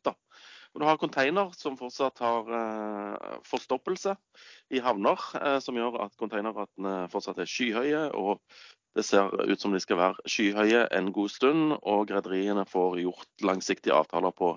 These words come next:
skyhøye nivåer, og deler ut skyhøye utbytter,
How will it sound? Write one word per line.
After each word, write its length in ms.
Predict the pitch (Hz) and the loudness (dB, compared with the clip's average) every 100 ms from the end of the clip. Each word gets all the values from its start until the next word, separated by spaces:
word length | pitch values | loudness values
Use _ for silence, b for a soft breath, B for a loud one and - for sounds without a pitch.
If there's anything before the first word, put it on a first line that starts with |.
| 95 | -4
skyhøye 720 | - - 87 87 95 95 - | -4 0 0 2 2 2 0
nivåer, 540 | 101 92 107 156 175 - - b b b | 0 2 2 2 0 -2 -14 b b b
og 200 | - 113 | 2 2
deler 240 | 107 95 95 | 4 2 0
ut 80 | - | -2
skyhøye 920 | - 104 85 85 95 101 98 87 - - | -6 -6 -6 -4 -4 -2 -4 -4 -6 -6
utbytter, 560 | 90 - 127 - 170 | -8 -6 -10 0 2